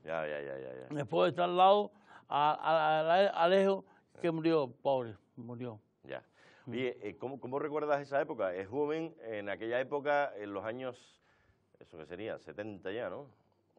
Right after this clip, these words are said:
Speaker 2: Setenta y, y cu-, cuatro.
Speaker 1: Franco vivo todavía.
Speaker 2: Sí, sí, sí.
Speaker 1: Franco vivo todavía. Eh, que ¿el servicio militar que era de dos años o de, de
Speaker 2: Dos años y poco,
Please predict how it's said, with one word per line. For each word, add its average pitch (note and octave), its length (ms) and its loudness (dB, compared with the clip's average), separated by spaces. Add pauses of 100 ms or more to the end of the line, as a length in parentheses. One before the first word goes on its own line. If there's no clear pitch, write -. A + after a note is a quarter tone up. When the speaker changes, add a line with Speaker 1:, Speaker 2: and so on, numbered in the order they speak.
(200)
Speaker 2:
Setenta D3+ 560 -6
y, C#3+ 920 -10 (640)
y C#3+ 280 -12 (280)
cu-, D#3 480 -12 (100)
cuatro. B2 460 -6
Speaker 1:
Franco C3 320 -2
vivo A#2+ 260 -2
todavía. D2 300 -10 (240)
Speaker 2:
Sí, C#3 280 -4
sí, A#2+ 120 -10
sí. A2+ 60 -12
Speaker 1:
Franco A2 300 -4
vivo A#2 220 -2
todavía. G#2 400 0 (320)
Eh, F2+ 100 -10
que D#2+ 140 -12
¿el G#2 160 -10
servicio B2 280 -8
militar C#3+ 240 -6
que B2 80 -10
era A2 120 0
de G2+ 60 -2
dos A2 140 -2
años D3 320 -6
o F#2 300 -10
de, F#2 280 -12
de D#3+ 220 -10
Speaker 2:
Dos F3 240 -6
años F#3+ 220 -2
y - 40 -4
poco, E3+ 580 -6